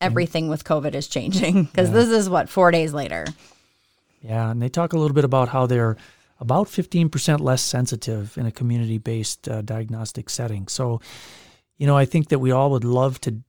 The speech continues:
Speaker 2: to do these, uh, because, again, they're not aerosolizing. You don't use a swab. You just gotta spit in a cup. And, uh,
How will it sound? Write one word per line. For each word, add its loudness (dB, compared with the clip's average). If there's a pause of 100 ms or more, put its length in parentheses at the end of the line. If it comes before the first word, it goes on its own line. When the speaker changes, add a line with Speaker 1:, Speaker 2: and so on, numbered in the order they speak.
(140)
Speaker 2:
to -4
do 2
these, -2
uh, -4
because, -6
again, 0
they're -2
not -2
aerosolizing. -2
You -2
don't -4
use -4
a -4
swab. -4
You -8
just -8
gotta -6 (520)
spit -6
in -4
a -2
cup. -4 (200)
And, -2
uh, -2